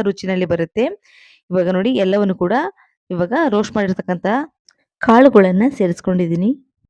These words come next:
ಇದಕ್ಕೆ ಕಾಲು ಟೀ ಸ್ಪೂನ್ ಆಗುವಷ್ಟು ಅರಿಶಿಣದ ಪುಡಿ, ಹಾಗೆ ರುಚಿಗೆ ಅನುಗುಣವಾಗಿ ಉಪ್ಪನ್ನ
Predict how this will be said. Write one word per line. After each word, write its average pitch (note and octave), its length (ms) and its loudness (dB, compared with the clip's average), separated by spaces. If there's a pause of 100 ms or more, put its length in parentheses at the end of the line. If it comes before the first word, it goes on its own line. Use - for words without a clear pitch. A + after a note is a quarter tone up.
(1080)
ಇದಕ್ಕೆ G#3 420 -2 (120)
ಕಾಲು A#3 360 -2
ಟೀ B3 120 -2
ಸ್ಪೂನ್ G#3+ 220 -4
ಆಗುವಷ್ಟು F#3 340 -2
ಅರಿಶಿಣದ F3+ 460 -2
ಪುಡಿ, F#3+ 260 -2 (400)
ಹಾಗೆ A3 260 -2 (140)
ರುಚಿಗೆ A#3+ 440 -2
ಅನುಗುಣವಾಗಿ F#3+ 720 -2
ಉಪ್ಪನ್ನ G3+ 500 -4